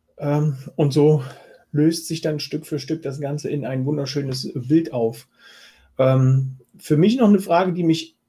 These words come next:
ähm, persönlich immer wieder so ein bisschen zum Nachdenken bringt. In meiner Ausbildung zum Fachberater für ganzheitliche Gesundheit war beim Thema Magnesium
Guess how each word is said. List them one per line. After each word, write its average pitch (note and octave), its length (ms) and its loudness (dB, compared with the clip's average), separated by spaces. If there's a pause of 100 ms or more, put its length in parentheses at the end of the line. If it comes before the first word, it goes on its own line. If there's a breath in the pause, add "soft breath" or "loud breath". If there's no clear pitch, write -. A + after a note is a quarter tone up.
(120)
ähm, C#3+ 400 0 (140)
persönlich G3 760 2
immer F#3 220 0
wieder F3+ 220 2
so E3+ 120 -2
ein D#3 120 0
bisschen G3 560 -2
zum D#3+ 220 -2
Nachdenken C#3 720 -4
bringt. A#2 320 -6
In C3+ 100 -4
meiner C#3+ 240 -2
Ausbildung A3+ 540 2
zum G#3 160 0
Fachberater F3+ 540 -4
für E3 120 -2
ganzheitliche D#3+ 520 -2
Gesundheit D#3 500 -2
war F#3+ 240 -2
beim E3+ 360 0 (440 loud breath)
Thema F3 300 2
Magnesium E3 920 0